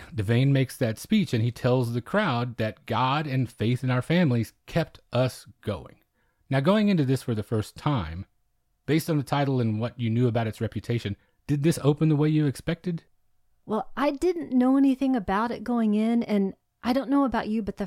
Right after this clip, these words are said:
Speaker 2: first thing that I heard was J F K's voice
Speaker 1: Mm.
Speaker 2: coming out of Devane's mouth.
Speaker 1: Yeah, I have exactly the same note.
Speaker 2: So it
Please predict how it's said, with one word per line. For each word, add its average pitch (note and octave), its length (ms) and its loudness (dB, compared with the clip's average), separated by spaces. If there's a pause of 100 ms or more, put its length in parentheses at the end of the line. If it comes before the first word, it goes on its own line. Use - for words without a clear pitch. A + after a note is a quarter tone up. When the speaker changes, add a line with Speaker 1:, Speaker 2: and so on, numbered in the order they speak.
(140)
Speaker 2:
first D4 340 -2
thing C4 180 2
that G#3+ 160 -2
I G#3 160 -2
heard A3+ 400 -4
was F#3 200 -4
J A#3+ 360 0
F A#3 180 -4
K's G3+ 440 0
voice F#3 840 -4
Speaker 1:
Mm. - 200 -20
Speaker 2:
coming G#3+ 320 4
out G3+ 160 2
of F#3 120 -2
Devane's F3+ 480 -2
mouth. D#3 380 -6
Speaker 1:
Yeah, E2+ 300 -6
I A#2+ 80 0
have A2+ 160 0
exactly G2 640 -4
the F#2+ 120 -2
same F#2 280 -6
note. E2 380 -12 (420)
Speaker 2:
So C#4+ 220 0
it - 180 0